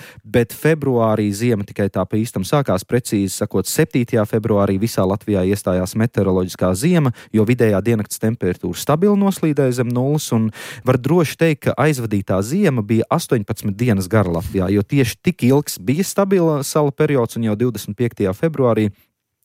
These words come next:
atgriezās atkušņi, kas bija, nu, tik stabili, ka nokausēja visu sniegu. Sākās meteoroloģiskais pavasaris, un pagājušās ziemas pats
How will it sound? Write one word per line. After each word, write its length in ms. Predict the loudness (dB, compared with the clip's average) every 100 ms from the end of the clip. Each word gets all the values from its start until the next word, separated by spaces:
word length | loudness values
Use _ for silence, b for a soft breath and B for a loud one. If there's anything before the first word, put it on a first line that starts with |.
| _
atgriezās 540 | -2 0 0 2 0 0
atkušņi, 460 | -2 -2 -6 -4 -6
kas 140 | -4
bija, 240 | 0 0 0 B B -6
nu, 160 | -4
tik 240 | -2 -2 -2
stabili, 480 | -2 0 2 0 0
ka 120 | 0
nokausēja 580 | -2 -2 -4 -2 0 0
visu 300 | -2 -4 -4
sniegu. 400 | 0 0 0 -4 -16 -6
Sākās 460 | -2 2 0 0
meteoroloģiskais 640 | -2 0 2 0 0 -4 -2
pavasaris, 540 | 0 -2 0 -2 0
un 140 | 0 -2 B B B 0
pagājušās 580 | 2 4 2 2 0 0
ziemas 380 | 2 2 0 0
pats 240 | -2